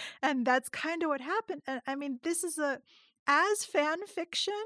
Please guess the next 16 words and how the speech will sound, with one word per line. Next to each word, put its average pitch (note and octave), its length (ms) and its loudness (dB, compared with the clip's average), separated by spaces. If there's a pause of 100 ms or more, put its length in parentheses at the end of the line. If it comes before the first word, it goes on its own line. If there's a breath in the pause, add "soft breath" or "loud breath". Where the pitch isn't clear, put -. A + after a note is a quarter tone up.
(180)
as, B3 340 0
like, A3 220 2
I'm A#3+ 200 4
just D4 180 0
gonna B3+ 180 0
take A3 320 -2
Marilyn G#3 300 -2
Monroe G3 260 0
and F3+ 180 0
make F#3 240 0
her - 120 -4
a F3+ 60 -4
character E3+ 680 -2
and F3 240 -4
try F#3+ 360 4
to, D#3+ 380 2